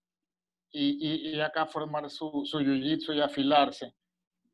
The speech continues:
Lo que es diferente es la cancha con que entra alguien que, que compite todos los fines de semana, ¿no? Así alguien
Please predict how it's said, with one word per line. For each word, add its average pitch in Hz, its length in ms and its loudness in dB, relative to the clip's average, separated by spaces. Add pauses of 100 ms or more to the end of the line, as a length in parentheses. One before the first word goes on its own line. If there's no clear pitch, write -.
(120)
Lo 147 200 -4
que 190 100 4
es 196 40 4
diferente 196 840 2
es 180 80 0
la 185 160 4
cancha 196 420 4
con 160 160 -6
que 175 100 -2
entra 170 300 2
alguien 175 300 0
que, 156 200 -4
que 143 100 -10
compite 165 380 -2
todos 170 240 4
los 156 100 -4
fines 175 220 -8
de 165 80 -6
semana, 165 480 0
¿no? 160 240 0
Así - 180 -4
alguien 175 260 -2